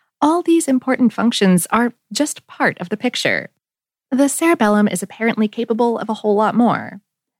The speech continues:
Weisman said, "Recently, scientists have found that this most well-known function may be only one of many functions of the cerebellum, and only involve twenty percent of it.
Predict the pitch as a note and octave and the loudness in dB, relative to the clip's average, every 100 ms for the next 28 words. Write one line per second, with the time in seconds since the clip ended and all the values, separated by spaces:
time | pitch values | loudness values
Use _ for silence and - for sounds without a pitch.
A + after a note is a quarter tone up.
0 | _ _ - D4+ E4 - F#3+ E3+ E3+ E3 | _ _ -2 2 2 2 0 0 0 0
1 | - _ _ _ _ - D#4 F4 - F#3 | -4 _ _ _ _ -2 0 2 2 2
2 | D#3+ - D4 E4 E4+ - - C#4 F#3 F3+ | 2 0 -2 -2 -4 -12 -14 -6 -2 0
3 | F3+ F3+ - - B3 - A3 C4+ C#4 - | 0 -4 -6 -2 -2 2 2 2 -4 -6
4 | G3+ A3+ A#3 G3 G#3 G#3 F3+ F#3 - G#3+ | -2 0 2 2 2 0 -2 -2 0 2
5 | G#3+ - G#3+ C4 C#4 D4 B3+ C4 C4 A#3 | 2 4 4 4 0 -2 2 4 4 4
6 | A3 B3+ B3+ A3 A#3 C4+ C4+ C#3+ C#3 - | 2 2 0 0 0 2 0 -2 -4 -4
7 | D#3 D#3 E3 - E3 D#3 C#3 G2+ F2+ - | -4 -4 -6 -4 -4 -2 -4 -6 -12 -16
8 | _ _ A3 A3 D#4+ E4 A#3 A#3 C#4 A#3+ | _ _ 0 2 2 4 4 4 0 -2
9 | - - C#4+ - G3+ B3 G#3+ - | -6 -8 -6 -4 -2 0 0 -2